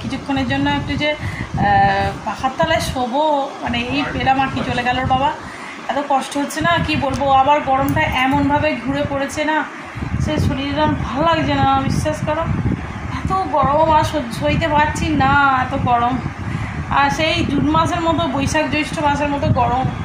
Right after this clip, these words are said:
বাবারে, তখন তবু একটু ঝড় বৃষ্টি হতো, এখন মানে মারাত্মক গরম পড়েছে।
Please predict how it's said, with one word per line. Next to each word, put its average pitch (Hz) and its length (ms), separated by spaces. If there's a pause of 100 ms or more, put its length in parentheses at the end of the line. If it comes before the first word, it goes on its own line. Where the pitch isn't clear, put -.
বাবারে, - 400 (680)
তখন 302 320
তবু 330 160
একটু 311 400
ঝড় 277 260
বৃষ্টি 277 360
হতো, 285 300 (580)
এখন 285 180
মানে 320 200
মারাত্মক 294 600
গরম 277 300
পড়েছে। 277 320